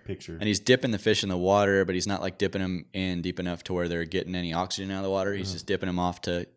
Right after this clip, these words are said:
Speaker 2: to shine 'em up again. That's, like, you know, you want, you don't want a dry fish when you're taking a photo. It doesn't look
Speaker 1: Yeah.
Speaker 2: as good. You want the shiny fish, the wet fish.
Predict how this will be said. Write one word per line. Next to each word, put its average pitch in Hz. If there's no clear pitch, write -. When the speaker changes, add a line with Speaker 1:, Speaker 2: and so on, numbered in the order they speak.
Speaker 2:
to -
shine 92
'em 85
up 85
again. 104
That's, -
like, 87
you 85
know, 82
you 95
want, 87
you 92
don't 101
want 92
a 85
dry 85
fish 85
when 87
you're 80
taking 80
a 71
photo. 80
It -
doesn't 80
look -
Speaker 1:
Yeah. -
Speaker 2:
as 80
good. 85
You 85
want 78
the -
shiny 80
fish, 80
the -
wet 78
fish. 87